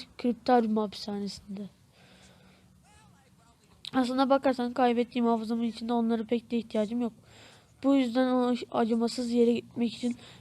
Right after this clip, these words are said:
mümkün olduğu kadar çabuk yola çıkmamız gerek. Ya hafızalarımız gitmiş, hafızalarımızla da gücümüzü buluyoruz. Bu arada obsidyen kılıcı da altın silahlar arkadaşlar. Onu da söyleyeyim.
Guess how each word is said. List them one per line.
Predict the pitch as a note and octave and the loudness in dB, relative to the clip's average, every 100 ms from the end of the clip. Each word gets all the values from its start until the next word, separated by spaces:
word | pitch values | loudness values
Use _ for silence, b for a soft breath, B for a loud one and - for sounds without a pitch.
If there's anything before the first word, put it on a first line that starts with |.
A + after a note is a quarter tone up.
| B | B
mümkün | A#3+ A3+ B3+ | -4 -2 0
olduğu | B3 A#3+ A#3+ | 2 2 2
kadar | B3 A#3+ A#3+ | 2 0 0
çabuk | - A3+ A#3 | -2 -2 -2
yola | A#3+ A3+ | -2 -2
çıkmamız | - - G#3+ G3+ | -4 -8 -8 -6
gerek. | G#3 G#3 G#3 - - - B B B B B B B B B B - - - | -8 -8 -10 -16 -20 -20 B B B B B B B B B B -20 -20 0
Ya | C4+ C4+ B3 - | 6 6 6 2
hafızalarımız | A#3+ C4 C4+ C4 C#4+ D4+ D#4+ E4 C#4+ | 6 8 8 6 4 4 2 2 0
gitmiş, | A#3 - C#4 D#4+ - G#4 - | -6 -8 -2 -2 -2 -12 -10
hafızalarımızla | - B3+ B3+ B3+ C4+ C4+ C#4 C#4 C#4 C4 B3+ | 0 2 2 2 2 2 2 -2 -2 -2 0
da | C#4 | 0
gücümüzü | B3 A#3+ A#3+ B3 A#3+ A3 | 0 0 2 0 0 0
buluyoruz. | G#3+ B3 D4 B B B | 0 0 0 B B B
Bu | C4+ | 6
arada | D4 C#4+ | 6 6
obsidyen | - A#3 - B3 C#4 | 2 2 0 2 2
kılıcı | C#4 C#4+ C#4 | 2 0 2
da | D#4 | 2
altın | - A#3 A#3 C#4 | 6 4 4 -2
silahlar | C4+ A#3+ G#3 A3 | -2 -2 0 -2
arkadaşlar. | G#3+ G3+ G#3+ G#3+ - G3+ F#3+ - - B B B B B B B B - - - - - - - B3 | -4 -6 -6 -6 -6 -12 -12 -16 -20 B B B B B B B B -20 -20 -20 -20 -20 -20 -10 -4
Onu | A3+ | -2
da | A#3 | -2
söyleyeyim. | - B3+ B3+ C#4+ | 2 0 2 -4